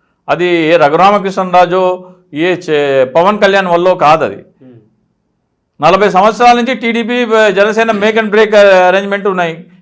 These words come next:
Speaker 1: కలవడం, విడిపోవడం, కలవడం, విడిపోవడం జరిగింది. వెంకయ్య నాయుడు చూసినారు.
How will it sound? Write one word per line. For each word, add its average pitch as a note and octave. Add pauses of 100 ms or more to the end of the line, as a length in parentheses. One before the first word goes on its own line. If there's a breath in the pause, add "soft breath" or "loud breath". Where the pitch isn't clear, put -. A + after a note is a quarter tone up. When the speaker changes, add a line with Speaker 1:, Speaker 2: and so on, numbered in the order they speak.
(100)
Speaker 1:
కలవడం, G3+
విడిపోవడం, G#3
కలవడం, G3
విడిపోవడం G3+
జరిగింది. F3+ (340)
వెంకయ్య G3+
నాయుడు G#3
చూసినారు. F3